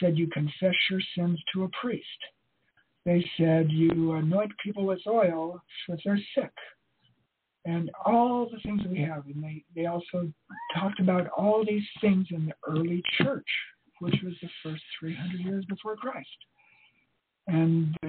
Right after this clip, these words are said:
there was a bo-, no Bible until three eighty-two, and that was Pope Damasus, who wrote the twenty-seven books of the New Testament and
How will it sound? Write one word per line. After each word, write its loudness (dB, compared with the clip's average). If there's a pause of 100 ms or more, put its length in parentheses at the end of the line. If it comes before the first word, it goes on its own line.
(220)
there 0
was 2
a 2
bo-, 0
no 4
Bible 0
until -6 (140)
three -4
eighty-two, -4
and -4
that -4
was -6 (140)
Pope -4 (100)
Damasus, -4 (680)
who 6
wrote 4 (100)
the -8 (320)
twenty-seven 0
books -2
of -4
the 0
New 0 (140)
Testament -6 (880)
and 4